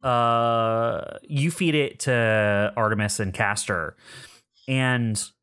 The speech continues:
Artemis is, like, chewing through this data way quicker than you expected. Um, in fact, as you're doing it,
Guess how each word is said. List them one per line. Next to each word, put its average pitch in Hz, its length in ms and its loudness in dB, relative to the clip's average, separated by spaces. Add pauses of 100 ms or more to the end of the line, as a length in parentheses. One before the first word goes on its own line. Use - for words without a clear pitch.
(140)
Artemis 196 440 2
is, 117 140 0
like, 110 260 -2
chewing 110 460 -2
through 104 280 -4
this 98 160 -2
data 87 500 -4 (500)
way 107 460 0
quicker 98 460 -2
than 85 160 -4
you 82 160 -4
expected. - 840 -8 (560)
Um, 92 520 0 (140)
in 123 140 0
fact, 131 680 -2 (120)
as 156 300 0
you're 165 120 0
doing 110 480 -2
it, 165 360 -4